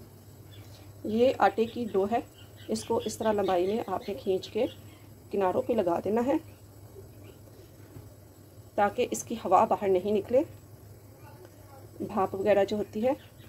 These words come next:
कोशिश करें कि जब आप आटा लगाएं तो ये अंदर वाली साइड की तरफ ना जाए, इसे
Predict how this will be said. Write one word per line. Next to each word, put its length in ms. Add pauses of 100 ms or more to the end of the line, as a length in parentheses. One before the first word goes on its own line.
(2750)
कोशिश 280
करें 180
कि 80
जब 180
आप 220
आटा 200
लगाएं 320
तो 100
ये 120
अंदर 280
वाली 160
साइड 300
की 60
तरफ 240
ना 120
जाए, 240 (800)
इसे 280